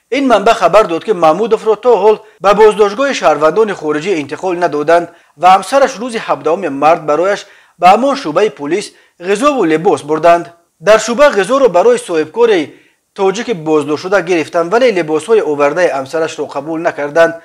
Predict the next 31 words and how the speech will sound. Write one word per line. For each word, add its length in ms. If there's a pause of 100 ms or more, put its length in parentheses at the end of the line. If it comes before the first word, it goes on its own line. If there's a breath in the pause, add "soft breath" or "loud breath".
(360 loud breath)
Сабаби 400
боздошти 560
ӯ 120
маълум 400
нест, 260 (380 soft breath)
вале 280
як 160
намояндаи 520
гурӯҳи 200
бисту 240
чор 200
гуфт, 240
ки 240 (400 soft breath)
боздошти 560
Абдураҳмон 600 (100)
Маҳмудов 400
метавонад 600 (400 soft breath)
ба 120
фаъолияти 420 (120)
оппозитсионии 600
ӯ, 200
аз 80
ҷумла 320 (420 loud breath)
ба 140
суханрониёш 840
дар 180
барномаҳои 640
видеои 460 (100)
ин 140
ҳаракати 400 (100)
оппозитсионӣ 600